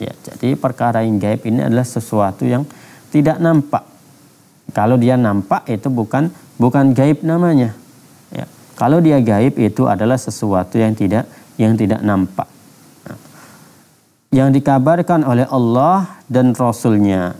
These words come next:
sebagaimana yang telah dikatakan oleh sahabat Nabi Ibnu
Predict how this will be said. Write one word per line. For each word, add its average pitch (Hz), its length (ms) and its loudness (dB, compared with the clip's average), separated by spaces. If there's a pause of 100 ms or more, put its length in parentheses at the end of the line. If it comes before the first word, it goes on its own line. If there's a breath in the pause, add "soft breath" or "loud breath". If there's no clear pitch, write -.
(220)
sebagaimana 104 800 -2
yang 117 160 2
telah 110 240 -2
dikatakan 101 720 -2
oleh 104 400 0 (560 loud breath)
sahabat 92 480 -2
Nabi 113 640 0
Ibnu 101 640 0